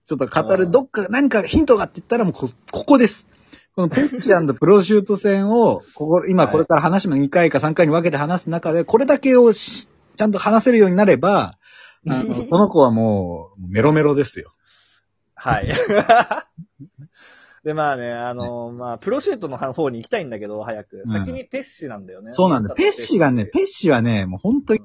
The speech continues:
Speaker 1: ね、
Speaker 2: うん。
Speaker 1: あの、ずっとね、万本木、万本木って言われてるんだけど、スタンドがね、
Speaker 2: うん。
Speaker 1: の、出し方が超かっこいい。
Speaker 2: だから、そうだよね。まず、プロシュートとペッシ戦、これは、ペッシの成長物語でもあるわけだよな。
Speaker 1: そうです。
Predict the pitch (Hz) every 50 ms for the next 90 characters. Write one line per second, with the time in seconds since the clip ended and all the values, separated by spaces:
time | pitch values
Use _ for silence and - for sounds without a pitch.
0 | _ - 185 135 98 - - _ _ _ _ _ _ _ _ _ - 147 139 131
1 | 123 127 123 143 202 233 208 156 165 196 214 226 226 214 165 143 147 160 180 185
2 | 165 131 - 113 113 117 123 120 147 135 139 127 104 95 - 107 101 123 127 110
3 | 92 80 92 98 98 - - - - 262 302 302 285 277 262 220 214 208 202 190
4 | 143 110 95 - 110 120 120 117 113 107 - _ _ _ _ - 120 - - -
5 | - - - 254 - 160 113 98 - - - 175 143 107 - 92 - _ - 95
6 | 90 87 85 78 _ _ _ _ _ _ _ _ _ _ _ _ _ _ _ _
7 | _ _ _ _ _ _ _ - 135 143 139 135 127 123 117 117 113 113 113 -
8 | 202 185 139 120 110 113 123 156 202 214 196 185 160 143 131 - _ - 220 302
9 | 330 - 403 392 247 170 - - 139 135 127 - - 127 123 - - 180 - 196
10 | 185 175 175 156 - 196 220 233 233 240 240 233 226 226 226 220 220 220 214 214
11 | 214 208 208 208 208 202 202 202 196 196 196 190 - - 135 170 - - - 311
12 | - - - - - - 202 180 139 127 - - 220 254 285 269 254 - 285 277
13 | 269 262 269 262 262 269 269 285 - 214 156 127 110 120 123 120 113 117 123 131
14 | 123 107 107 - 95 90 - 87 98 131 151 175 - - - - - - - -
15 | 156 156 131 107 104 - - - - - -